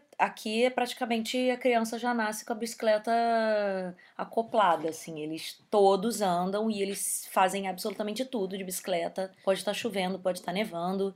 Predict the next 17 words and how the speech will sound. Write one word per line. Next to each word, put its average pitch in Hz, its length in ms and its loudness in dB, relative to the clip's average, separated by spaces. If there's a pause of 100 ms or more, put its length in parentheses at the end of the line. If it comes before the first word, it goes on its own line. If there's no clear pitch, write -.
Inclusive, 196 760 2
teve 185 200 2
uma 196 140 0
frente 196 280 -4
fria 190 300 4
aí 190 360 2
<laughs> 214 40 -2
recentemente 220 960 6
e 247 220 2
a 339 60 12
bicicleta - 520 4
continuou. 262 580 0
As 175 120 2
pessoas 185 720 -2
nem 190 160 4
ligam, 170 440 0
assim. 147 420 -10